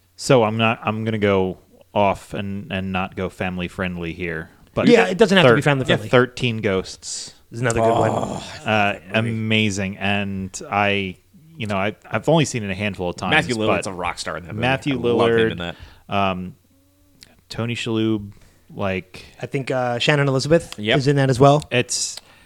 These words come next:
Speaker 1: uh, it's, it's frightening. Like, it's actually a, it's a m-, scary movie that I will watch.
Speaker 2: Yeah.
Speaker 1: And, and that's saying something.
Speaker 3: Um, oh, actually, I do have another one that it borderlines on family friendly.
Speaker 2: Oh, the one I have, I don't think is family friendly at all.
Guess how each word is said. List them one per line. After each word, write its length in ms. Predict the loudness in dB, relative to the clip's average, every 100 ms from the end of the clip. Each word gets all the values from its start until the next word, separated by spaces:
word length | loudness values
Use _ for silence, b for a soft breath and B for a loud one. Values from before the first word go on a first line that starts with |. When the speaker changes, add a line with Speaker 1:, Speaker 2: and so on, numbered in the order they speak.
| b b -14
Speaker 1:
uh, 140 | -12 -6
it's, 400 | -6 -6 -10 -12 -4
it's 180 | -4 0
frightening. 380 | 2 2 0 -4
Like, 180 | -2
it's 200 | -2 -4 -4
actually 540 | -2 -2 -2 0 2
a, 160 | 0 -2
it's 180 | -8 -4
a 40 | -4
m-, 220 | -4 -10 -12
scary 340 | 2 4 6
movie 240 | 4 2
that 120 | 2 2
I 120 | 2
will 160 | 2 -2
watch. 440 | -4 -8 -16 -18 _ _
Speaker 2:
Yeah. 180 | -16 -16 -18 -2
Speaker 1:
And, 240 | 2 2 2
and 100 | 0
that's 180 | 0
saying 220 | -2 -4 -6
something. 320 | -12 -14 -14 -2
Speaker 3:
Um, 220 | 0 0 -2
oh, 260 | -4 -4 -10
actually, 300 | -10 -4 -4
I 20 |
do 120 | 0
have 100 | -2
another 220 | 0 -4
one 120 | -4 -2
that 100 | -4
it 140 | -4
borderlines 720 | -4 -2 0 -2 -2 -4 -4
on 140 | -8 -8
family 340 | -8 -6 -8
friendly. 400 | -8 -10 -10 -14 _
Speaker 2:
Oh, 120 | -2
the 80 | 0
one 180 | 0 0
I 140 | -2
have, 180 | 0 0
I 60 | -2
don't 140 | -4
think 140 | -6 -8
is 80 |
family 220 | -10 -10 -8
friendly 300 | -10 -10 -14
at 60 |
all. 220 | -16 -20